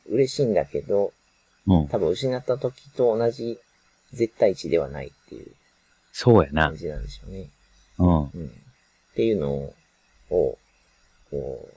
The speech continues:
Speaker 1: 損失回避性という
Speaker 2: うんうんうん。
Speaker 1: のがあるらしいですね。
Speaker 2: うんうんうん。
Speaker 1: うん。まあ、例書いてる。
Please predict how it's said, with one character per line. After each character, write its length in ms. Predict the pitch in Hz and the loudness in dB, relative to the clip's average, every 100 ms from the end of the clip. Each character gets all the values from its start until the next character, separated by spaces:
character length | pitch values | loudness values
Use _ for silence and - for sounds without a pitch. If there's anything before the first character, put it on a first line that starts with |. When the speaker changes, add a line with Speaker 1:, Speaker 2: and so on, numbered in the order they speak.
| _ | _
Speaker 1:
損 300 | - 110 110 | -6 -4 -4
失 280 | - - 98 | -8 -4 -4
回 260 | - 90 | -2 -6
避 180 | 85 85 | -6 -10
性 260 | - 80 76 | -4 -4 -4
と 240 | - 64 | -6 -8
い 260 | 64 60 - | -8 -14 -18
う 40 | _ _ _ _ _ | _ _ _ _ _
Speaker 2:
う 40 | 110 | 6
ん 20 | |
う 40 | |
ん 40 | 117 | 8
う 460 | 107 95 98 87 | 10 8 8 6
ん。 40 | 82 | 6
Speaker 1:
の 60 | |
が 60 | 90 | 4
あ 40 | |
る 120 | 85 | 2
ら 100 | - | -2
し 160 | - - | -6 -12
い 20 | |
で 40 | - | -14
す 140 | - | -16
ね。 60 | 110 - _ _ - - | -18 -20 _ _ -8 2
Speaker 2:
う 40 | |
ん 40 | 104 | 4
う 20 | |
ん 40 | |
う 20 | 85 | 4
ん。 80 | |
Speaker 1:
う 600 | 90 78 78 76 71 73 | 0 0 -2 -4 -6 -12
ん。 60 | 67 - - - _ _ _ _ _ _ _ _ _ _ _ _ - | -14 -18 -20 -20 _ _ _ _ _ _ _ _ _ _ _ _ -20
ま 100 | 80 | -18
あ、 60 | 67 | -6
例 220 | - 92 - | 0 0 0
書 80 | 67 | -10
い 40 | |
て 140 | - | -8
る。 80 | 67 | -12